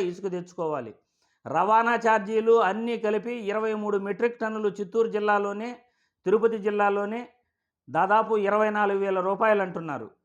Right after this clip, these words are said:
ప్రస్తుతం. ఈరోజు నేను అడిగి కనుక్కొని with recording దళా-, మ-, మధ్యవర్తులు ఎవరైతే ఇసుక అమ్ముతున్నారో వాళ్ళ దగ్గర మాట్లాడి వాళ్ళ దగ్గర నేను with proof evidence తీసుకున్నాను. ఇది వాస్తవ పరిస్థితి.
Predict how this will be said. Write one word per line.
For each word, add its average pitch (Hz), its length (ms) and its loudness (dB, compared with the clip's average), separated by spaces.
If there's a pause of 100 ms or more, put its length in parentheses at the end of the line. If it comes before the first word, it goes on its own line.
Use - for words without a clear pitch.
(140)
ప్రస్తుతం. 190 440 0 (340)
ఈరోజు 214 480 2
నేను 233 220 -2
అడిగి 220 260 2
కనుక్కొని 226 460 -2
with 202 320 -10
recording 208 580 2 (760)
దళా-, 208 580 4 (400)
మ-, 170 240 -4
మధ్యవర్తులు 220 560 2
ఎవరైతే 208 380 2
ఇసుక 196 280 -4
అమ్ముతున్నారో 208 560 -2
వాళ్ళ 190 240 2
దగ్గర 208 300 0 (560)
మాట్లాడి 214 720 2 (640)
వాళ్ళ 175 300 0
దగ్గర 208 280 0
నేను 208 280 -4 (140)
with 190 320 -6
proof 247 340 -4 (100)
evidence 233 480 4
తీసుకున్నాను. 175 580 -8 (640)
ఇది 185 300 -6 (120)
వాస్తవ 208 460 2
పరిస్థితి. 190 580 -4